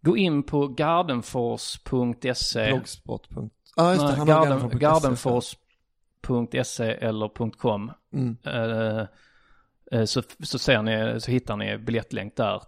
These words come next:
Speaker 1: till, det är snart då, han har provföreställning för Vesslan på Lund Comedy, om
Speaker 2: Ja.
Speaker 1: ni vill gå och titta på det.
Speaker 2: Det tycker jag ni ska göra.
Speaker 1: Mm. Eh, och sen kommer jag och Simon också ut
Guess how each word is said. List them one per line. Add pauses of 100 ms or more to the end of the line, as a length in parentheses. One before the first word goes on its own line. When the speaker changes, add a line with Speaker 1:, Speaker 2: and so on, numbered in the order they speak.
Speaker 1:
till, (500)
det
är
snart
då,
han
har
provföreställning
för
Vesslan
på
Lund
Comedy, (120)
om
Speaker 2:
Ja.
Speaker 1:
ni
vill
gå
och
titta
på
det.
Speaker 2:
Det
tycker
jag
ni
ska
göra. (260)
Speaker 1:
Mm. (600)
Eh,
och
sen
kommer
jag
och
Simon
också
ut